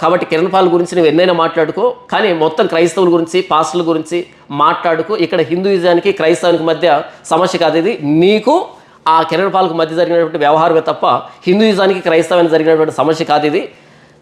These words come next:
చివరిగా ఈ ప్రవీణ్ కుమార్కి నేను చెప్తున్నాను,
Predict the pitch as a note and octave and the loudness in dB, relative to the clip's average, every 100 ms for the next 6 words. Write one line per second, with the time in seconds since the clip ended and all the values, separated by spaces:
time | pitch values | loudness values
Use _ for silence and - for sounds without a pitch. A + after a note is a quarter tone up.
0 | - G#3+ A#3 G#3 E3 - F#3+ F#3 D3+ E3 | -2 2 2 2 0 -2 -2 -2 -2 0
1 | F#3 A3 G3 F#3+ E3 D#3+ D3+ - D#3 D#3 | 2 0 0 -2 0 0 0 -2 -2 0
2 | A3 | -2